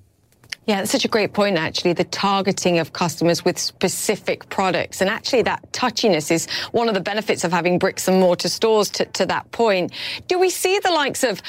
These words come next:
of Walmart, of Best Buy, of Amazon, some of the strongest players,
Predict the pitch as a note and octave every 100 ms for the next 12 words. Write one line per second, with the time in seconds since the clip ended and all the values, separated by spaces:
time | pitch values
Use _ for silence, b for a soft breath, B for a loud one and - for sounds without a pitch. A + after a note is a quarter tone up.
0 | B B A3+ F#3 A3 C4+ A#3 F#3+ D3+ -
1 | - E3 E3 A3 G#3+ - - G3 E3 E3+
2 | E3 - - G#3 A3+ G3 F3 - A3 G#3
3 | G3 - A3 A#3+ B3 - F#3 F3 D#3+